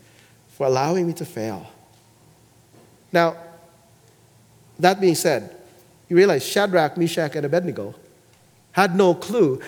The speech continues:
how things would turn out. They only knew in that moment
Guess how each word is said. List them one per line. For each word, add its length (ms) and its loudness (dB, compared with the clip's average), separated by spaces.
how 180 4
things 300 2
would 140 -2
turn 220 4
out. 260 0
They 420 4
only 440 4
knew 420 2
in 260 0
that 260 0
moment 500 2